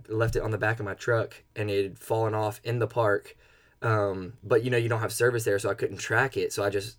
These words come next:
was r-, sort of retracing our steps. We went all throughout the hike, looked for it, couldn't find it, and then for some reason, right when we were leaving, you know, driving slowly through the park, I looked in my rearview mirror, and I saw it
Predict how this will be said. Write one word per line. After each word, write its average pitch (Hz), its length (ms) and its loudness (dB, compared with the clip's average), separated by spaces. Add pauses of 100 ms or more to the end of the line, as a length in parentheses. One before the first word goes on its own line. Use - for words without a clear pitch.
was 92 280 -6 (160)
r-, 87 120 -12
sort 107 180 -2
of 92 60 -8
retracing 107 420 0
our 90 100 -6
steps. - 480 -4 (380)
We 123 120 0
went 123 140 0
all - 240 -2 (120)
throughout 120 320 4
the 110 80 -4
hike, 117 400 4
looked 117 180 -2
for 113 280 4
it, 110 120 -2
couldn't 117 220 0
find 113 340 2
it, 113 180 4 (280)
and 104 120 -2
then 107 240 -2 (200)
for - 160 -8
some 117 260 2
reason, 120 540 2
right 107 180 0
when 117 140 -2
we 117 80 2
were 117 100 6
leaving, 120 420 2
you 107 120 -6
know, 98 160 -2 (140)
driving 107 280 0
slowly 107 320 2
through 113 140 -2
the 104 60 2
park, 113 200 -2
I 107 60 2
looked 113 240 2
in 117 80 0
my 104 100 0
rearview 110 400 0
mirror, 110 260 -2
and 101 120 -6
I 101 60 -2
saw 113 460 -2
it 90 140 -8